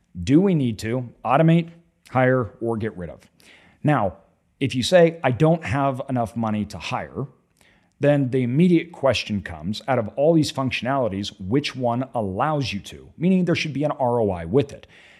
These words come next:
If you can hire admin that allows you to do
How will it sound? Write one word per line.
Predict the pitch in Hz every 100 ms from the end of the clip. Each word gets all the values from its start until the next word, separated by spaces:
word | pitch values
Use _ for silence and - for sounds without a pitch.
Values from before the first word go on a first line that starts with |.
| _ _
If | 151 156 104 - _ -
you | 95 131
can | 156 147
hire | 135 131 117 -
admin | 147 147 101 104 120
that | 131
allows | 107 110 107 95
you | 151
to | 131 90
do | 101 98